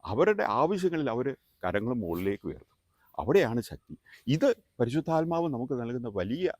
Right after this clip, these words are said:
ഒരു കൃപയാണ്. നമ്മുടെ എല്ലാ ജീവിത സാഹചര്യത്തിലും മുകളിൽ പിടുത്തമുണ്ടാകണം. അതാണ് തീനാളങ്ങളുടെ രൂപത്തിൽ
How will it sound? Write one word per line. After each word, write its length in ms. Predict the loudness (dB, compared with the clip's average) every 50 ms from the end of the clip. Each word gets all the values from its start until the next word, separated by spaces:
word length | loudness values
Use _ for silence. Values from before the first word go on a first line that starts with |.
| -8
ഒരു 140 | -8 -8 -8
കൃപയാണ്. 600 | -8 _ -4 -4 0 2 4 4 4 2 0 -8 _ _ _
നമ്മുടെ 260 | -6 -2 2 2 4
എല്ലാ 360 | 4 2 2 0 0 2 2
ജീവിത 440 | 0 2 0 0 0 2 2 0 0
സാഹചര്യത്തിലും 760 | -2 -2 -4 -4 -2 -2 0 0 0 0 0 -2 -2 -2 -2 -2 _ _ -20 -20 -20 _ _ _ -2
മുകളിൽ 360 | 2 4 6 6 6 6 4
പിടുത്തമുണ്ടാകണം. 760 | 2 0 -2 -2 0 0 0 -2 -2 -2 -8 -8 -10 -12 _ _ _ _ _ _ _ 2
അതാണ് 460 | 4 6 8 6 6 6 4 2 2 -2 -4 _
തീനാളങ്ങളുടെ 720 | 0 0 0 2 2 2 2 2 2 0 0 2 2 2
രൂപത്തിൽ 400 | 2 0 0 0 0 0 2